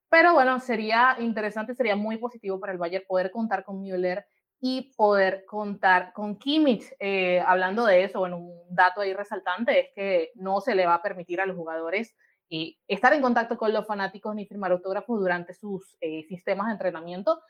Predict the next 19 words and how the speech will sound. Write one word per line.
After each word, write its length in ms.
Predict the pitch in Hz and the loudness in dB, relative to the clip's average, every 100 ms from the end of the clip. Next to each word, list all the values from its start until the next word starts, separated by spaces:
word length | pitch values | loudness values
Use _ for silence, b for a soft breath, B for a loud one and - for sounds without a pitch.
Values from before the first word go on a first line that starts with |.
| b b | b b
para 200 | 285 294 | 4 4
evitar, 460 | 311 269 208 208 254 | 4 4 4 4 2
eh, 320 | 170 165 165 - | -2 -4 -6 -2
todo 100 | 269 | -2
este 140 | 262 | 0
tema 260 | 247 247 254 | 0 0 -2
del 120 | 214 | -4
covid 320 | - 180 220 - | -4 -4 -4 0
que, 160 | 240 | 2
bueno, 280 | 165 160 151 - _ - | 2 0 -8 -18 _ -14
ha 40 | 180 | -2
estado 200 | 247 254 | 0 2
causando 300 | 208 202 208 | 0 -2 -6
estragos 380 | 220 196 196 185 | 0 2 2 -2
bastante 580 | 170 185 180 190 190 b b b - | -6 -6 -2 -2 -4 b b b 0
en 280 | 233 247 247 | 2 2 2
el 140 | 202 | 0
equipo 580 | 190 214 208 214 208 190 | 0 -4 -6 0 -2 2
bávaro. 460 | 185 240 311 330 | 6 8 8 6